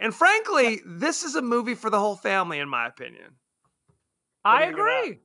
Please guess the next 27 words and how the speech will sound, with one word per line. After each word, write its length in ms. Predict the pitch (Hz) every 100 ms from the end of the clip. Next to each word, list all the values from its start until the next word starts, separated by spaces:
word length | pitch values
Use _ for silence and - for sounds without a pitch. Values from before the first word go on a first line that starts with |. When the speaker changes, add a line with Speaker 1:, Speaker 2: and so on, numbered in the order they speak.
| _ _ _ -
Speaker 2:
I 240 | 254 320 349
agree, 360 | 277 330 320
'cause 220 | 285 254
whatever 480 | 214 277 302 320 311
trauma 880 | 294 - 311 302 302 294 269 254 240
your 360 | 226 226 226 214
five-year-old 760 | - 277 277 269 233 226 220 208
would 120 | 208
<laughs> 80 | 190
experience 760 | - 294 349 285 240 226 -
in 140 | 302 247
the 140 | 254
first 520 | - 302 302 339 - - 427 269 -
thirty 380 | 285 269 254 226
minutes 520 | 226 226 208 208 -
will 180 | 233 233
all 360 | 233 262 269
be 160 | 254 262
smoothed 480 | - 226 226 233 214
over 360 | 214 190 208
and 100 | 196
erased 580 | 196 185 180 175 180 -
in 160 | 190 160
the 80 | 170
next, 560 | 160 156 - - -
you 140 | 160 143
know, 320 | 143 139